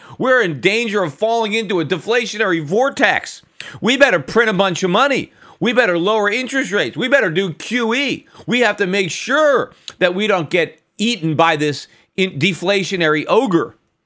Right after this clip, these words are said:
even though there's nothing wrong with the Swedish economy. But somehow, the fact that prices have declined needs to be interpreted by the central bank as, "Oh my God, this is very dangerous. We need to do something. We need to make sure we have inflation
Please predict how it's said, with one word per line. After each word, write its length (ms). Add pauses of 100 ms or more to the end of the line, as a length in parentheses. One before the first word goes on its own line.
(220)
even 240
though 160
there's 180
nothing 300
wrong 320
with 100
the 80
Swedish 380
economy. 520 (280)
But 160
somehow, 800 (440)
the 100
fact 320
that 140
prices 400
have 120
declined 720
needs 360
to 100
be 140
interpreted 720 (160)
by 140
the 120
central 420
bank 340
as, 120
"Oh 120
my 120
God, 180
this 160
is 100
very 220
dangerous. 840 (480)
We 200
need 220
to 80
do 280
something. 480 (200)
We 220
need 240
to 80
make 280
sure 460
we 140
have 260
inflation 720